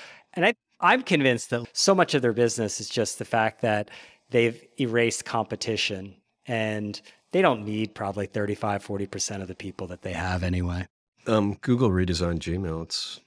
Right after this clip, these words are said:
Speaker 2: better, slightly. I think that Google makes some great products and some great software and continues to do that. But I agree with you. I think that they're, these are, let's be honest, Brian, these are enormously efficient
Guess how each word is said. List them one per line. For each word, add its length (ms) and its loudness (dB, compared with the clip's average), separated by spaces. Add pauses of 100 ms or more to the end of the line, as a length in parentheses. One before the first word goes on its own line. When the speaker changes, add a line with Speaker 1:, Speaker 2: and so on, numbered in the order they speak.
(100)
Speaker 2:
better, 440 -6
slightly. 520 -8 (640)
I 220 0
think 360 4
that 300 2
Google 240 -4
makes 240 -4
some 140 -4
great 300 -6
products 400 -6
and 100 -10
some 160 -10
great 200 -8
software 640 -6
and 220 -6
continues 560 0
to 100 -4
do 160 0
that. 260 -2
But 160 0 (360)
I 80 6
agree 260 2
with 160 -8
you. 60 -4 (160)
I 80 -2
think 240 -2
that 240 -2
they're, 400 -4 (480)
these 180 2
are, 180 2 (140)
let's 240 -2
be 160 0
honest, 280 -6
Brian, 260 -8 (340)
these 240 -2
are 220 2
enormously 1400 -2 (420)
efficient 640 -4